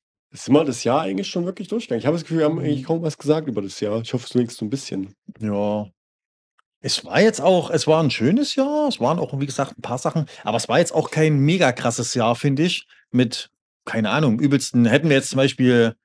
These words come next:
Speaker 2: einen Ladenumzug gemacht.
Speaker 1: Ja, das wäre
Speaker 2: Oder
Speaker 1: jetzt
Speaker 2: so,
Speaker 1: sehr,
Speaker 2: weil,
Speaker 1: sehr
Speaker 2: weißt du,
Speaker 1: krass
Speaker 2: das, das wäre
Speaker 1: gewesen,
Speaker 2: halt,
Speaker 1: ja.
Speaker 2: äh, was richtig krasses. Also, das Jahr war gut, es war okay, es war erfolgreich.
Speaker 1: Mhm.
Speaker 2: Ähm,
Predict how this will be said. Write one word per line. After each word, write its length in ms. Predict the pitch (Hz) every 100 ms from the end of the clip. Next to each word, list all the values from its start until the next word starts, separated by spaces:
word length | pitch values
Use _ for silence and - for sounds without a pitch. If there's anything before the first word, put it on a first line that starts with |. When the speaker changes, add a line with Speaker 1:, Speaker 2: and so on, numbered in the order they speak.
| _
Speaker 2:
einen 60 | 117
Ladenumzug 640 | 131 180 139 139 - 127
gemacht. 480 | 117 107 95 - - _ _ _ - _ _ -
Speaker 1:
Ja, 300 | - 95 123
das 160 | -
wäre 140 | 147 143
Speaker 2:
Oder 80 | 143
Speaker 1:
jetzt 60 | 117
Speaker 2:
so, 60 |
Speaker 1:
sehr, 80 | 139
Speaker 2:
weil, 120 | 131
Speaker 1:
sehr 100 | 139
Speaker 2:
weißt 100 | 156
du, 40 | 151
Speaker 1:
krass 100 | 117
Speaker 2:
das, 80 | -
das 160 | 156 135
wäre 160 | 165
Speaker 1:
gewesen, 40 | 139
Speaker 2:
halt, 120 | 147 127 123
Speaker 1:
ja. 240 | 123 120
Speaker 2:
äh, 40 | 117 - - _
was 180 | 123 151
richtig 280 | 147 135 -
krasses. 360 | 131 147 101
Also, 360 | 101 101 101 98 - - - _ _ _ _ -
das 180 | - 143
Jahr 220 | 196 254
war 160 | 214
gut, 320 | - 302 349 247
es 160 | -
war 80 | -
okay, 320 | - 233 262
es 160 | 202 -
war 100 | 107
erfolgreich. 840 | - 175 233 - 185 185 170 - -
Speaker 1:
Mhm. 60 |
Speaker 2:
Ähm, 440 | 139 135 127 123